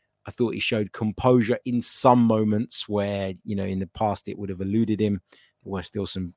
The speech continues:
some bad misses last season from Eddie Nketiah, but I think overall he matured quite a bit. And I think that he's not gonna come into the team and displace Gabriel Jesus, but I think he'll be a much better deputy and a much better supporting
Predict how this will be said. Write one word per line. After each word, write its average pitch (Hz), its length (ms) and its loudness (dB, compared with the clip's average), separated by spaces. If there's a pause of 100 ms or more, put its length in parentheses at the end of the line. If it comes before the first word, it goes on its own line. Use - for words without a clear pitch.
some 90 200 -8
bad 98 280 0
misses 101 500 -4 (440)
last 101 260 -2
season 101 240 0
from 101 160 -6
Eddie 101 260 -4
Nketiah, 101 320 -8
but - 120 -8
I 113 60 -8
think 131 280 2 (580)
overall 117 460 2
he 110 140 -2
matured 104 500 2
quite - 240 -6
a 90 60 -16
bit. 101 240 -6 (160)
And 101 120 -6
I 104 80 -2
think 120 300 0
that 104 160 -4 (800)
he's 98 160 -8
not 104 120 -4
gonna 95 120 -6
come 98 220 -4
into - 140 -8
the 92 80 -6
team 95 260 0
and 87 80 -4
displace 98 480 -2
Gabriel 95 400 0
Jesus, 95 420 -4
but 98 140 -2
I 98 80 0
think 110 200 -2
he'll 104 120 0
be 107 120 2
a 98 60 2
much 110 480 2
better 101 220 2
deputy 95 520 -6
and 90 80 -4
a 92 40 -4
much 98 300 -6
better 98 160 -6
supporting 92 640 -8